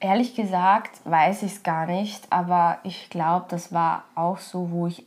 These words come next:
angefangen hab, Turniere zu spielen. Da war ich noch nicht wirklich so drinnen. Wie muss ich jetzt beim Turnier sein? Wie muss ich mich verhalten, dass ich auch wirklich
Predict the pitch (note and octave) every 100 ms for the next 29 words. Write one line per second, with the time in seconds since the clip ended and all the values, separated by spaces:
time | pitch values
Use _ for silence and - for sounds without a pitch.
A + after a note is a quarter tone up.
0 | - D#3+ F3 F#3+ F#3 F3 F3+ F3 F3 D#3+
1 | E3+ E3 - E3 E3+ F#3+ G#3 G#3 G#3 -
2 | G3+ G3+ G3 G3+ G#3 - - - F3+ F#3
3 | F3+ F#3+ G3 F3+ G3+ - G3 G3 F3+ F3+
4 | F3 F3 F#3 G3 G3+ F#3 F#3 F#3+ F#3+ G3
5 | F#3 - F3+ F3+ F3 F#3 F#3+ F#3 F#3 E3+
6 | F3 F#3+ F#3+ F#3+ F#3+ F#3+ F#3+ - E3+ E3+
7 | F3 F#3+ G3+ F#3+ F3+ F#3 F3+ - - -
8 | - - E3 F#3 F#3 F#3 F3 F3